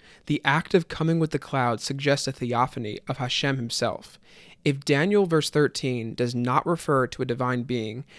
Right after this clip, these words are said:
then it is the only exception out of about seventy passages in the Old Testament. For example, in, in Isaiah nineteen verse one, it says, "Behold, Hashem is riding a swift cloud and coming to Egypt.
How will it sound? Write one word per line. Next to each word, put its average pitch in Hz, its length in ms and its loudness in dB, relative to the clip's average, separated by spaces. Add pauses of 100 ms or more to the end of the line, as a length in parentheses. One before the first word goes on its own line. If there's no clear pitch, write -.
(160)
then 151 160 2
it 151 80 2
is 139 120 2
the 135 200 2
only 160 260 4
exception 147 600 0 (120)
out 135 200 2
of 139 60 -2
about 131 280 -2
seventy 147 440 0
passages 135 640 -4
in 143 160 -2
the 123 140 0
Old 117 160 -2
Testament. - 540 -10 (180)
For 160 140 6
example, 139 460 2
in, 123 160 -4 (220)
in 139 100 0
Isaiah 143 340 2
nineteen 135 440 -2
verse 123 260 -2
one, 120 240 -4
it - 100 -10
says, 127 440 0 (320)
"Behold, 151 460 4
Hashem 135 540 0
is 135 200 -2
riding 135 340 2
a 127 40 0
swift - 320 0
cloud 117 440 0
and 139 140 -4
coming 156 320 2
to - 120 -2
Egypt. - 440 -2